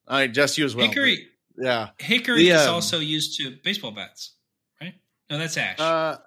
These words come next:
Speaker 2: That's
Speaker 3: yeah.
Speaker 2: ash.
Speaker 3: So, a-, so strangely enough, I was at the Louisville Slugger factory last summer, and I asked them if they had any issues sourcing ash wood to be able to then make,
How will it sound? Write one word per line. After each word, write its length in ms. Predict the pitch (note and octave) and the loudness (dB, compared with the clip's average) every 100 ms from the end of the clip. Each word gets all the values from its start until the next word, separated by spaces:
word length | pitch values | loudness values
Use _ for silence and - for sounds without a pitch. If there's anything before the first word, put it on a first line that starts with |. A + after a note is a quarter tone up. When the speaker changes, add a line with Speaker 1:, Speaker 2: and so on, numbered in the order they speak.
| _ _ - | _ _ -8
Speaker 2:
That's 240 | D3 C#3 | -2 -2
Speaker 3:
yeah. 120 | D3+ D#3 | 0 -4
Speaker 2:
ash. 100 | B2+ | -2
Speaker 3:
So, 160 | D#3 B2+ C3+ | -2 -2 0
a-, 300 | D#3 F3 - | 2 2 0
so 440 | E3+ E3 D3+ B2 | 4 6 4 0
strangely 480 | - E3 F#3+ A3 G#3+ | -6 0 0 2 2
enough, 340 | F3 E3+ F3+ _ _ _ _ - | 6 4 2 _ _ _ _ -6
I 100 | B2+ | -4
was 180 | A#2+ | 2
at 180 | C#3+ F3 | 4 4
the 80 | D3+ | 2
Louisville 640 | C3 D3+ D#3 D3 D3+ C#3+ | 2 4 4 6 6 6
Slugger 400 | C#3 D3 C#3+ C3+ | 4 2 2 2
factory 680 | B2+ C#3 C3 B2+ A2+ G#2+ G2 _ _ - | 0 0 0 -2 -6 -4 -8 _ _ -6
last 320 | A#2 A#2 - | -2 -2 -2
summer, 400 | C3+ G#2+ F2+ G2+ _ _ _ _ - | -4 -4 -8 -16 _ _ _ _ -6
and 480 | B2 A2 G#2+ G#2+ F#2+ - | -2 0 0 -4 -8 -6
I 140 | A2 | -6
asked 360 | A2 D3 D#3+ - | 0 2 2 0
them 160 | C3+ | -2
if 100 | A#2+ | -2
they 240 | A#2 A#2+ A2+ | -4 -4 -2
had 180 | C3 C3 | -2 -2
any 180 | B2 A#2 | -4 -2
issues 600 | C#3 C3+ B2 A2 F#2+ - _ _ - | -2 -2 -4 -4 -6 -12 _ _ -10
sourcing 680 | - D#3 D#3+ - D#3+ D3 C#3 | -4 0 0 0 -2 -2 -4
ash 340 | C#3 C3+ C3+ | 0 2 0
wood 440 | C3+ B2 A2+ G2+ F#2 _ _ _ | -2 -2 -2 -4 -8 _ _ _
to 80 | A#2+ | -8
be 160 | A#2+ | -2
able 240 | A#2+ A#2+ A#2+ | -2 -2 -4
to 180 | B2 A#2 | -6 -4
then 240 | A2+ A2 | -4 -4
make, 420 | A2+ A#2+ A#2 - | -4 -4 -6 -14